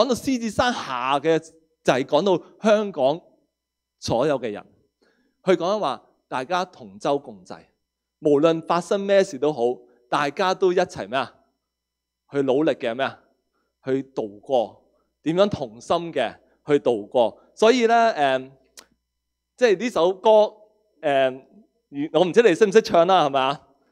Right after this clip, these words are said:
你哋識唔識唱啊？識唔識啊？係咪啊？我好鍾意呢首歌有句說話咩啊？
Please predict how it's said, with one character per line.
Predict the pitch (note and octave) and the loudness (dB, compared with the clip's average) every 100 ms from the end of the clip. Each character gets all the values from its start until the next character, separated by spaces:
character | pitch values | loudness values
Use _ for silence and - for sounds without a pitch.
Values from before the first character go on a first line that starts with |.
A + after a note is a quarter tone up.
| _ - | _ 0
你 | F#3+ | 2
哋 | A#3 | 2
識 | |
唔 | A3 | 0
識 | A3 | 0
唱 | F#3 | -2
啊？ | C#3+ - _ _ _ _ _ _ _ _ _ | -2 -4 _ _ _ _ _ _ _ _ _
識 | G#3 | -2
唔 | F#3 | 2
識 | |
啊？ | F#3 C3+ - _ _ _ _ - | 2 0 -6 _ _ _ _ -6
係 | D3 | -2
咪 | C#3 | 0
啊？ | C#3 - _ - | 0 -6 _ 2
我 | F#3+ G#3 | 4 4
好 | |
鍾 | A#3 C#4+ | 0 0
意 | B3+ | -2
呢 | B3 | 0
首 | A3+ | 0
歌 | A#3 | 2
有 | A#3 F#3 | 4 4
句 | F3+ | 2
說 | E3 E3+ | 0 0
話 | C#3+ | 2
咩 | F#3+ | 0
啊？ | E3 | -2